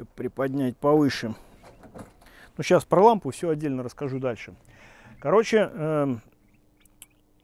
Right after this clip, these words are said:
из-за того, что за день они, естественно, ходили под себя, там нет никакого сетчатого дна,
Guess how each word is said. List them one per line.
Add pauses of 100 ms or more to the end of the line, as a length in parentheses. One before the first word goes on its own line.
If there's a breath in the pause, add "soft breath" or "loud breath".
из-за
того,
что
за
день (220)
они, (640 soft breath)
естественно,
ходили
под
себя,
там
нет
никакого
сетчатого
дна,